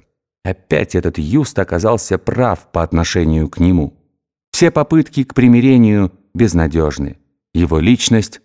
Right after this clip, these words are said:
мешает всяким переговорам. Это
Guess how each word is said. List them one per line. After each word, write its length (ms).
мешает 720
всяким 540
переговорам. 760
Это 480